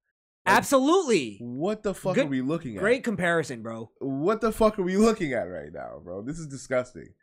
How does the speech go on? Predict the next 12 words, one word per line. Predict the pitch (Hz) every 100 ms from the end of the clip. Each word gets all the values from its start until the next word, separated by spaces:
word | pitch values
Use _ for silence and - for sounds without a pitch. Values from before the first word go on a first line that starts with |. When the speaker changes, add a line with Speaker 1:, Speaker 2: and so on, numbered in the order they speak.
| -
Speaker 2:
It | 214
looks | 247 240
like | 277 247 -
it, | 226 226
it, | 226 226 208
it, | 214 214
like, | 202 202 196
if | 208
there | - 220
was | 240 208
literally | 202 208 208 180 160
dildos | 135 165 165 151 131 120 110